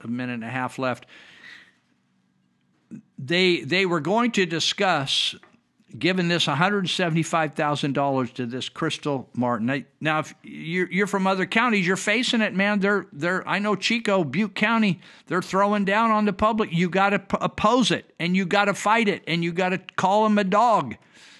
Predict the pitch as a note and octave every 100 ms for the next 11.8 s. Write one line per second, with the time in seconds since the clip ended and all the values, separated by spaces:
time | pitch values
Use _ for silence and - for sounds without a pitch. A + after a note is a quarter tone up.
0 | _ _ C#3 F3+ F#3 G3 G#3 A#3 C4 -
1 | D3 G2+ - - - - - _ D#3+ D#3+
2 | E3 D#3+ D#3+ D3 E3+ B2+ B2+ F3+ F3 -
3 | - - G#2 - - D#3+ C3+ - D#3 G3+
4 | G#3+ G3 F#3 F#3 G#3 - G3+ E3+ - G3+
5 | F#3 F3 F3 E3+ D#3 - F#3+ F#3+ F#3 -
6 | - _ D#3 E3 D3+ C#3 F#3 F3 D3 D#3
7 | D#3 - - E3 D3+ A#2+ _ _ _ C#3+
8 | C#3+ - G3 F#3+ E3+ F3+ E3 D#3 C#3 D3+
9 | - G3+ F#3+ D#3 D3 E3+ F3+ E3+ E3+ E3+
10 | D3 C#3+ D#3 F3 C3 C#3 D#3 D3 C3 A#2
11 | F3 D#3 A#2 - C#3 C#3+ D3 -